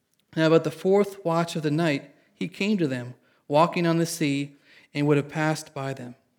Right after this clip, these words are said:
You know what, guys? Even in this story I've just read to you right now, there's a whole bunch of things just in this story that I just do not understand. And if I was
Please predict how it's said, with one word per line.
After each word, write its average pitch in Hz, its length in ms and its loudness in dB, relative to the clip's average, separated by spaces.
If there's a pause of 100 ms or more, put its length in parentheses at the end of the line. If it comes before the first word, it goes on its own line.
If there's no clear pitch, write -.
(600)
You 151 80 -6
know 160 80 -2
what, 160 140 -4
guys? 151 320 -2
Even 165 260 -2
in 156 80 2
this 151 120 -2
story 156 220 -2
I've 139 60 0
just 139 180 -6
read 139 140 -6
to 151 60 -8
you 139 60 -4
right 139 140 -6
now, 135 280 -8 (360)
there's 165 200 0
a 143 60 -4
whole 156 260 0
bunch 143 300 -2
of 139 80 -6
things 135 440 -4
just 147 260 -4
in 143 60 -4
this 139 140 -4
story 143 380 -4
that 131 200 -14
I 143 180 -6
just 131 260 -8
do 135 100 -8
not 131 220 -12
understand. 123 540 -16 (1400)
And 139 80 -6
if 135 120 -8
I 147 140 0
was 156 340 2